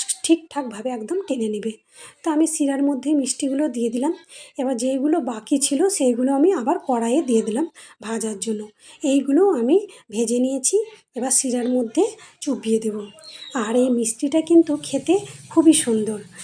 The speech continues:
আর স-, আপনারা সকলেই জানেন যে শক্তিগড়ের ল্যাংচা হচ্ছে বিশ্ববিখ্যাত একদম ল্যাংচা। আর অনেক দূর দূর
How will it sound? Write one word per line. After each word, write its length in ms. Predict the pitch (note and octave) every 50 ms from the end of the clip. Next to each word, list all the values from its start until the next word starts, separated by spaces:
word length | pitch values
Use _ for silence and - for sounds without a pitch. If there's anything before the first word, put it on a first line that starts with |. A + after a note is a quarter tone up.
| - - -
আর 200 | A#3+ G3+ G3+ A3
স-, 140 | A3 - D#4
আপনারা 320 | B3 - A#3 A#3+ C4+ D#4+ F4 E4+
সকলেই 460 | - C#4 A#3 - - B3 C#4 E4 E4+
জানেন 240 | D#4 D4+ D4+ E4+ F4 E4
যে 80 | D#4
শক্তিগড়ের 640 | - - B3 A3+ - - - D4+ C#4 D4+ D4 D#4+ D4+
ল্যাংচা 380 | C#4 B3+ A#3 A3+ A3+ A3+ D4 C#4
হচ্ছে 300 | C4 D4+ D4+ - - G4 G4+
বিশ্ববিখ্যাত 840 | G4+ B3+ A3+ - - - D#4+ B3+ A3 G#3+ A3 - - - A3+ A3+ - G#3+ G3+ - - - - - G#3 G3+ - -
একদম 320 | A#3 G3+ - F#3 F#3+ G3 F#3+ - - - - - - -
ল্যাংচা। 440 | B3 A3+ A#3 - G3+ G3 - G#3 F#3+ - _ _ _ _ _ _ _ _ _ -
আর 220 | A#3 G3 G3 G3+ A#3 E4
অনেক 280 | D#4 B3 A#3 C4 E4 D#4+ C4+
দূর 160 | B3+ C#4+ B3 -
দূর 140 | D4 C#4+